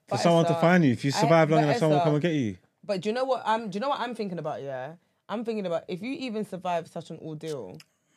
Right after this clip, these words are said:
Speaker 2: because you're saying it's mad cold and stuff, yeah, I'm probably not gonna have fingers or toes left.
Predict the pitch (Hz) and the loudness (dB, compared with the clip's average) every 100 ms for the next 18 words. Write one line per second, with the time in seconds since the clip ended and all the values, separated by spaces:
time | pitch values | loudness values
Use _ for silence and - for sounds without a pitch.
0 | _ 185 196 202 220 202 175 180 165 156 | _ -14 -10 -10 -8 -8 -8 -8 -10 -10
1 | 175 165 147 139 143 131 139 131 131 - | -10 -10 -10 -14 -16 -18 -16 -16 -16 -20
2 | _ _ _ 180 185 233 226 208 196 185 | _ _ _ -10 -8 -6 -6 -6 -6 -6
3 | 175 190 190 165 165 - 180 185 143 123 | -8 -8 -8 -8 -8 -8 -8 -8 -10 -12
4 | 113 _ | -14 _